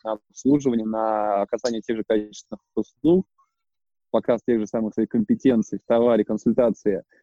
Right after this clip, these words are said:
и всё закончится плачевно. Поэтому с агрегаторами было все эти специфические истории, они планомерно перекочуют в агрегаторы. И выбирая что-то здесь, а, во-первых,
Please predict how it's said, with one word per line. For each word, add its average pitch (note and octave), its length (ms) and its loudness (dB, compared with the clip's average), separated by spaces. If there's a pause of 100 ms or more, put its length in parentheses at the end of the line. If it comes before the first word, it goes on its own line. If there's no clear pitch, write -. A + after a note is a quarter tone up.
(120)
и A2+ 580 6
всё C#3+ 140 -6
закончится A#2+ 440 -4
плачевно. G#2+ 460 -2 (400)
Поэтому B2 800 0 (260)
с A#2+ 320 -10
агрегаторами B2+ 480 -2
было C3 440 0
все A#2+ 280 -2
эти G#2+ 120 -4
специфические - 840 -4
истории, D3+ 460 2
они A2 540 0
планомерно A#2 580 -2
перекочуют A2 640 0
в - 40 -12
агрегаторы. G#2 760 0
И A2+ 400 4
выбирая A#2+ 420 0
что-то C#3 400 -2
здесь, B2+ 400 -2 (440)
а, A2 380 2
во-первых, A2+ 460 -4